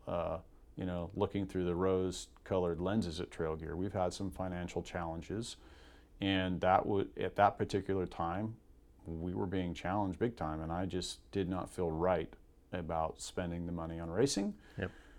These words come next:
Speaker 1: Um, and so, uh, with a lot of thought, with a lot of prayer, um,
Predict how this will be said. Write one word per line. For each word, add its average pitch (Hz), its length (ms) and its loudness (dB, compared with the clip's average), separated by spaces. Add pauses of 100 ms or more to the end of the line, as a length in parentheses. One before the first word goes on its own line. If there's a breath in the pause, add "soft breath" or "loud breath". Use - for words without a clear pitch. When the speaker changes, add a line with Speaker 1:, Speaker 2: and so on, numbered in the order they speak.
(280 loud breath)
Speaker 1:
Um, 95 720 2
and 98 260 4
so, 101 760 6 (160)
uh, 90 420 -4 (220)
with 104 200 0
a - 20 2
lot 95 180 6
of 92 100 0
thought, 113 340 8
with 85 140 -8
a 98 40 0
lot 87 140 2
of - 100 -12
prayer, 120 540 6 (240)
um, 87 480 -4